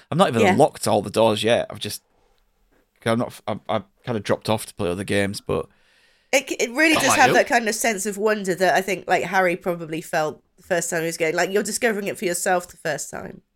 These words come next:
Speaker 1: There's, there's a moment where I looked at a floor and I saw, like, a s-, a mosaic of a snake. And I was like, "Oh, that's interesting." And I followed it and it leads to a bathroom.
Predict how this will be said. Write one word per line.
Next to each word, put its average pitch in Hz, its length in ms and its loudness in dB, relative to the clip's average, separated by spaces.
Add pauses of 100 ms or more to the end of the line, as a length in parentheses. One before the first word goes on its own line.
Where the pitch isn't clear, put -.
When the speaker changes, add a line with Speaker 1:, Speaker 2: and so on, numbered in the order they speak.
Speaker 1:
There's, 123 260 2 (140)
there's 127 180 2
a 123 60 2
moment 156 400 6
where 131 140 6
I 131 80 8
looked 131 260 2
at - 80 0
a - 40 -2
floor 101 680 4 (300)
and 101 80 -6
I 104 60 -4
saw, 107 220 2
like, 101 180 0
a 107 40 -8
s-, - 220 -4
a 104 100 -4 (120)
mosaic 110 500 2
of 104 60 -12
a - 60 -8
snake. - 640 -2 (920)
And 101 100 -2
I 107 40 2
was 101 100 -2
like, 104 140 -2
"Oh, 208 140 0
that's - 240 -4
interesting." 87 480 -8
And 80 100 -4
I 113 60 0
followed 113 400 2
it 76 80 2
and - 80 -4
it - 100 -8
leads 98 280 -2
to 110 120 -4
a 98 60 0
bathroom. 113 560 0